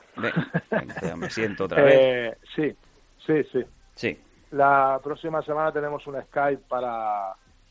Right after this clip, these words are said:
Speaker 2: ya se había hablado hace un par de meses, se me llamó hace, la semana de, no, dos semanas antes, se me llamó hace dos meses,
Speaker 1: Ujú.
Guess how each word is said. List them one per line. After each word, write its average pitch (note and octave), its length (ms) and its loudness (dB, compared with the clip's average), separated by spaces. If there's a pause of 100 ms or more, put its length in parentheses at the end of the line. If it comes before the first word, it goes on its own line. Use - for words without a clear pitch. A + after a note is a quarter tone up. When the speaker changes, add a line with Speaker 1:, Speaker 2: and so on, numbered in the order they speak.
(680)
Speaker 2:
ya B2+ 160 -4
se C#3 100 -4
había B2+ 180 -2
hablado D3 360 2
hace B2 160 -4
un A2 100 -12
par A#2 180 -4
de A#2 80 -4
meses, D#3 440 -2
se A#2+ 100 -4
me G#2+ 380 -4
llamó G#2 280 -2
hace, G#2 500 -2 (640)
la A2 140 -4
semana C#3 300 2
de, C3+ 220 6
no, D3+ 160 -2
dos D3 200 2
semanas C#3 240 0
antes, C#3 320 -2
se D#3 80 -2
me C#3+ 80 0
llamó D3+ 160 2
hace D3+ 120 0
dos C#3 120 -4
meses, G#3+ 340 0 (240)
Speaker 1:
Ujú. A2 300 -4